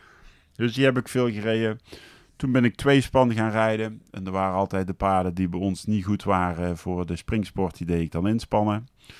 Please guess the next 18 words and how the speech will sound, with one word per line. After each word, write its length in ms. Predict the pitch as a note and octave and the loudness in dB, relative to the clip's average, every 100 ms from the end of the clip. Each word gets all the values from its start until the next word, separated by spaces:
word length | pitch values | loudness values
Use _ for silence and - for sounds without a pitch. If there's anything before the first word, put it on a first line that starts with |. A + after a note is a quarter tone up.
| - - _ _ | -20 -20 _ _
Dat 100 | F#2 | -12
heb 80 | F2 | -12
ik 80 | E2+ | -8
jaren 440 | G#2+ A2+ G#2+ F2+ | -4 -2 -2 -4
gedaan 360 | F2+ F#2 F2+ F2 | -6 -4 -4 -6
samen 340 | - F#2 F2+ | -6 -6 -4
met, 260 | E2+ E2+ - | -6 -8 -8
eh, 80 | E2+ E2+ | -8 -8
Cor 200 | - G2+ | -4 -4
van 140 | E2+ F2 | -2 -4
der 80 | |
Kimmenade 560 | E2 G#2 G#2 G2+ G2 G2 | -4 -4 -4 -4 -4 -4
bij 120 | F#2 | -6
ons 140 | F2+ E2 | -8 -6
uit, 280 | D#2+ D#2+ - | -6 -8 -8
eh, 80 | |
uit 200 | D2+ D2+ | -10 -8
Nederwetten. 640 | E2+ F2 F2 G2 G#2 G#2 | -4 -2 -2 -4 -6 -10